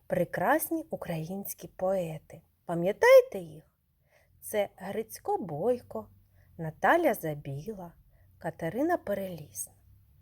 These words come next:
Сьогодні я хочу вам розповісти про ще одного дуже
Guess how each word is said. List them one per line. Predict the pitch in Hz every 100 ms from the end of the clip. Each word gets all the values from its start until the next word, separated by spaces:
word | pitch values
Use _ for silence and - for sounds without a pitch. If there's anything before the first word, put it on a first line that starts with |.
| _ _ _ _ _ _ _ - - - -
Сьогодні | - 185 147 139 302 392 220 147 _ -
я | 214
хочу | - 190 - 170
вам | 170 170
розповісти | 196 - 180 180 214 - - 180 165 _ _ - - - - -
про | - 220 - - -
ще | - - 262 -
одного | - 160 170 175 170 170 _ -
дуже | 180 190 214 220 208